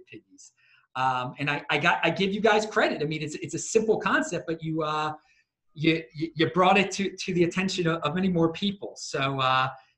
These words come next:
do, do you have any thoughts on that, uh, concept, uh, the Bit Piggies, having a,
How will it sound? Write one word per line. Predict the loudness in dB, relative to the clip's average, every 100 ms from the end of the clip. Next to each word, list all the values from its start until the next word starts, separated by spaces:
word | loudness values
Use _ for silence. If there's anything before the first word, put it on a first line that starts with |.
| -2
do, | 0 6
do | 6 6 6
you | 6
have |
any | 8 6
thoughts | 6 4 4 0 0
on | 2
that, | 4 2 2
uh, | 2 4 2 -6 _ -4
concept, | -2 2 2 2 0
uh, | 0 2 0 -2
the | 2
Bit | 2 4
Piggies, | 0 0 -2 -2
having | -2 -2
a, | -4